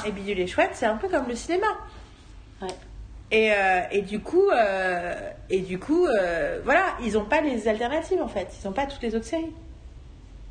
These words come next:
Speaker 1: Parce qu'ils ont même pas conscience qu'elles existent.
Speaker 2: Tout à fait.
Speaker 1: Puis quand t'es en France, si tu, si tu télécharges pas illégalement, t'as, euh, les trucs de Netflix et les trucs qui passent à la télé, quoi.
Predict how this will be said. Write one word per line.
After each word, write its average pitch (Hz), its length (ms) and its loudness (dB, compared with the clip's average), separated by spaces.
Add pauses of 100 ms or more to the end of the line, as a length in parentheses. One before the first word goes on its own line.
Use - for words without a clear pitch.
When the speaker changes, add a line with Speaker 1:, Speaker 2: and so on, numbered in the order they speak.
(520)
Speaker 1:
Parce - 200 -14
qu'ils 208 160 -6
ont 190 40 -4
même 185 140 -6
pas 190 120 -2
conscience 208 280 -10
qu'elles 208 160 -6
existent. 254 380 -6 (800)
Speaker 2:
Tout 226 60 -10
à 214 40 -8
fait. 202 220 -12 (1400)
Speaker 1:
Puis - 120 -20
quand 175 120 -4
t'es 185 100 -8
en 160 120 -6
France, 277 340 -6
si - 60 -14
tu, - 140 -16 (120)
si - 160 -16
tu 180 140 -16
télécharges 180 480 -8
pas 180 160 -8
illégalement, 175 640 -2 (480)
t'as, 208 260 2
euh, - 40 -4
les 185 100 -6
trucs 214 160 -10
de 208 80 -4
Netflix 226 560 -4
et 208 60 2
les 214 80 0
trucs 233 180 -6
qui 220 80 -8
passent 202 180 -6
à 233 40 0
la 233 60 -2
télé, 359 200 0
quoi. - 200 -8